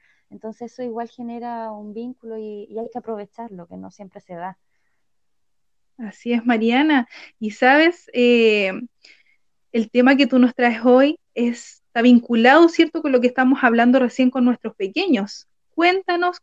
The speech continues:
Speaker 2: cuál es el título de este tema.
Speaker 1: Sí, mira, el tema que vamos a conversar hoy se llama La enseñanza en el hogar debe traspasar los aprendizajes terrenales.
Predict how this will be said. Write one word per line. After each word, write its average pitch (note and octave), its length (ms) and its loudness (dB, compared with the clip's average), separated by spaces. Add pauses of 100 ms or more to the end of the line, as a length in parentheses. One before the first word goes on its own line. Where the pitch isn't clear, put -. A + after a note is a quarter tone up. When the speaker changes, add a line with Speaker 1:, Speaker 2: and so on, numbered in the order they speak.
Speaker 2:
cuál E4 280 2
es F4 140 0
el B3 180 2
título D#4 480 0
de C4+ 120 6
este C4+ 200 -6
tema. F3 380 -8 (1080)
Speaker 1:
Sí, B3+ 160 -12
mira, E3 260 -10
el D#3+ 140 -16
tema B3 260 -12
que C#4 120 -14
vamos C4+ 320 -10
a C#4 60 -14
conversar B3 540 -14
hoy C#4+ 380 -14 (140)
se - 200 -12
llama A#3+ 340 -10
La G#3+ 220 -10
enseñanza A3 680 -14
en C4 80 -10
el A#3 140 -12
hogar A3+ 460 -14
debe A#3+ 340 -12
traspasar B3 720 -16
los D4 200 -14
aprendizajes A#3 680 -16
terrenales. E3 800 -18